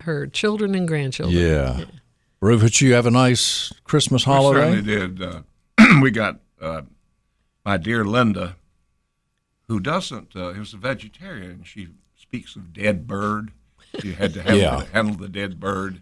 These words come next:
Speaker 2: Right.
Speaker 3: <clears throat> And asked me to take the insides out. And, <clears throat> but she got it done, and we had her mother over, who's ninety-seven years old.
Speaker 1: Oh.
Speaker 2: Oh,
Speaker 3: Her
Speaker 2: wow.
Speaker 3: brother and his wife,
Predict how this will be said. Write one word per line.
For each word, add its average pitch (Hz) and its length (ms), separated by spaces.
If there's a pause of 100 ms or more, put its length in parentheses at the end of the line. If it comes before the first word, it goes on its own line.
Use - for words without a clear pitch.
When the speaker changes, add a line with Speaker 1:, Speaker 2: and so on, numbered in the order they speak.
(140)
Speaker 2:
Right. 73 500
Speaker 3:
<clears throat> - 60 (180)
And 160 120
asked 135 320
me 110 140
to 98 200 (180)
take 110 200
the 98 140
insides 92 540
out. 95 400 (320)
And, 196 160
<clears throat> - 760
but 214 300
she 214 180
got 135 180
it 113 140
done, 104 320
and 92 180
we 92 120
had 90 180
her 92 140
mother 95 360
over, 90 200
who's 95 260
ninety-seven 113 760
years 92 300
old. 82 240
Speaker 1:
Oh. 131 420
Speaker 2:
Oh, 80 720
Speaker 3:
Her - 120
Speaker 2:
wow. 76 80
Speaker 3:
brother 113 220
and 95 60
his 92 220
wife, 92 400